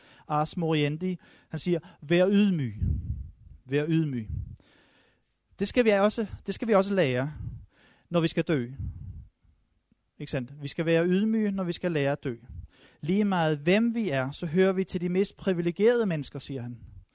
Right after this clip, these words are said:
Hvad enten vi bruger en verdensomspændende eller historisk målestok, så er vi enormt privilegerede.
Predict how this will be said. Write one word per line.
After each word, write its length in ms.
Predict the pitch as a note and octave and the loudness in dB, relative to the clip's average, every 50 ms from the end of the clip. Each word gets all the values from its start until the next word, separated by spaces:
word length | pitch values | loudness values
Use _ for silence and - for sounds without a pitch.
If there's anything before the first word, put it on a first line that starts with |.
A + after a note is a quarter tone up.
| _ _ _ _ _ _ _ _ _ _ _ _ _ _ _ - | _ _ _ _ _ _ _ _ _ _ _ _ _ _ _ -4
Hvad 160 | D3+ D#3+ F3 | -2 0 0
enten 240 | G#3 G#3 - A3 G3 | 0 0 -2 -2 -2
vi 80 | F#3+ | -2
bruger 360 | E3 - F3 F#3+ G3 G#3 G#3 | 0 2 4 4 6 6 4
en 180 | G3+ F#3 F3 D#3+ | 4 2 2 2
verdensomspændende 1000 | E3+ E3 E3+ F#3+ A3+ A3 - G#3+ G3 F#3+ - - - F#3+ F3+ E3 E3+ E3+ F3 F3 | 4 4 4 4 2 0 -2 -2 -2 -2 -4 -2 0 0 0 0 0 -4 -4 -2
eller 180 | E3 D3+ C#3+ D3 | -2 0 0 -2
historisk 500 | D3+ E3 - - F3+ F3 F3 E3+ - - | -2 -4 -2 -2 0 0 0 -2 -2 -2
målestok, 500 | D#3 D3 C#3 C3 C3 - - B2 A2+ - | 0 0 0 0 -4 -6 -8 -8 -8 -6
så 120 | - F3+ | -4 -2
er 80 | E3 F3 | -2 0
vi 140 | E3+ F#3 F3+ | 0 0 0
enormt 300 | F#3+ G3 G3+ A3 A3 - | 2 2 2 2 0 0
privilegerede. 640 | - G3 E3+ D3+ C#3+ C#3 - C3 A#2+ A2+ A#2 B2 | -2 -4 -4 -4 -6 -8 -6 -6 -6 -6 -8 -10